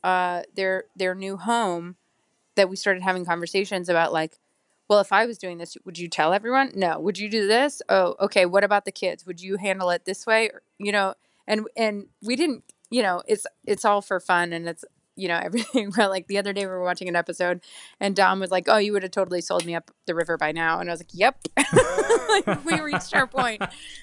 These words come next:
uh, where we, where we can't, you know, and then he'll say certain things like, "Oh, you would totally do that," or whatever. It just happens that this, that, that us watching this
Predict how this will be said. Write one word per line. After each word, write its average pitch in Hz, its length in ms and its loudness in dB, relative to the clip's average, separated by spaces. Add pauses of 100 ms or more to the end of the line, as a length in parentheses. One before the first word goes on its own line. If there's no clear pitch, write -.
(100)
uh, 226 300 -2
where 226 180 -6
we, 214 280 -10
where 208 220 -8
we 202 160 -8
can't, 190 480 -2 (140)
you 233 100 -2
know, 202 160 0
and 196 160 -2
then 190 140 2
he'll 196 240 0
say 180 240 2
certain 175 280 -6
things 165 260 -6
like, 170 200 0
"Oh, 202 120 6
you 190 180 -4
would 190 120 -6
totally 175 420 -2
do 160 200 -16
that," - 400 -6
or 165 120 -20
whatever. 165 380 -12 (540)
It 208 120 0
just 208 180 -8
happens 190 560 -2
that 175 240 2
this, 180 360 0 (520)
that, 170 240 -8 (160)
that 170 200 -2
us 185 220 0
watching 170 380 -4
this 165 240 -12